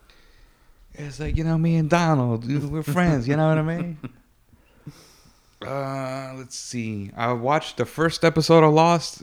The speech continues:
Speaker 1: After that, it just lost me completely.
Speaker 2: That's my exact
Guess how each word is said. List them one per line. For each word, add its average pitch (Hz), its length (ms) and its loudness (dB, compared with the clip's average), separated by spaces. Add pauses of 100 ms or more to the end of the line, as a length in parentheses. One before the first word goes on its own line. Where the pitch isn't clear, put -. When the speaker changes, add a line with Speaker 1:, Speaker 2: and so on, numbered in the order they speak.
(140)
Speaker 1:
After 113 400 0
that, 131 340 2
it 110 120 -4
just 107 220 -8
lost 90 280 -6
me - 160 -14 (400)
completely. 92 640 -4
Speaker 2:
That's 80 100 -14
my 104 600 -6
exact 101 460 -4